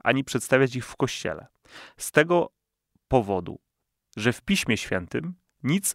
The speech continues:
o tym nie jest napisane i że są one ponad ludzką wiedzą i ludzkim zrozumieniem". E, dziś wiemy, że ten sobór w Sirmium przede wszystkim nie był soborem,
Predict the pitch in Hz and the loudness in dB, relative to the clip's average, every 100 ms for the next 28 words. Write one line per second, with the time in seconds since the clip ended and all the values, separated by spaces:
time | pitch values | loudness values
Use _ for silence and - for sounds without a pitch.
0 | - 123 - 113 98 95 95 - - _ | -2 0 0 0 -2 -2 -2 -6 -16 _
1 | 107 117 131 - 117 95 - _ - - | 0 0 0 2 2 2 -12 _ -20 -6
2 | 113 131 165 156 135 131 123 135 123 120 | 0 4 4 4 4 4 4 4 2 2
3 | 135 - 107 95 110 131 147 143 120 123 | -4 -4 -8 0 0 2 0 -2 -4 -4
4 | - - 117 113 101 95 92 90 - _ | -2 -2 0 0 -2 -4 -6 -6 -12 _
5 | _ _ _ _ _ _ 120 120 135 185 | _ _ _ _ _ _ 2 4 6 6
6 | 226 160 135 131 127 123 113 160 123 113 | 8 6 6 6 4 -2 2 2 4 0
7 | 185 147 - - 131 131 160 151 135 - | -2 -6 -10 0 0 2 0 0 -2 0
8 | 139 131 127 - 139 120 95 110 | 2 4 2 4 4 4 2 -2